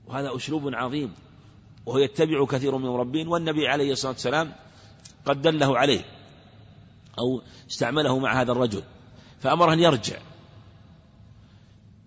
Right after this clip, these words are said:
فجعل يصلي، لا شك أن يتأمل ما الشيء الذي فرط فيه.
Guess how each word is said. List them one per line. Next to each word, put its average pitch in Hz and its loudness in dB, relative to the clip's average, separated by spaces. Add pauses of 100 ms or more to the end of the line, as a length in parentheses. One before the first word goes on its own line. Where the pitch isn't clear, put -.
(160)
فجعل 135 -2
يصلي، 151 -4 (680)
لا 143 2
شك 160 0
أن 151 -2
يتأمل 151 0
ما 160 0
الشيء 151 0
الذي 131 -2
فرط 117 -4
فيه. 120 -6